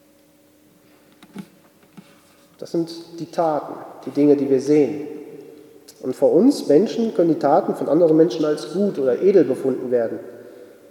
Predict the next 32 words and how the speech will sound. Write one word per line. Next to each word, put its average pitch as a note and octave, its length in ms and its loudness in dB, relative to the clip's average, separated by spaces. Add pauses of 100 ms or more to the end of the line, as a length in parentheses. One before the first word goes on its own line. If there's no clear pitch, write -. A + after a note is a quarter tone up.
(340)
Aber C3 160 -6
wenn C3+ 160 2
ihre C3 200 4
Herzen, C#3+ 480 2 (640)
ihre C3+ 200 -2
Motive E3+ 480 0
für C#3 160 0
die C3+ 100 -2
Taten C3+ 400 2
nicht E3+ 280 2
rein C#3+ 260 4
sind, E3+ 180 0
haben D#3+ 160 2
wir, - 300 -8
haben D3+ 120 2
sie D#3 80 -2
vor D#3 140 2
Gott E3 240 4
keinen D#3+ 220 6
Bestand. C#3 480 0 (1500)
Und C#3+ 60 -2
in C#3+ 60 4
der C#3 120 6
Welt D#3+ 260 8
gehen E3+ 280 2
Taten E3 340 2
oft E3 240 -4
vor F3+ 160 6
Motive. - 480 -2 (1900)
Ja, A#2+ 100 -8
wir B2+ 80 -2
sehen D#3 400 2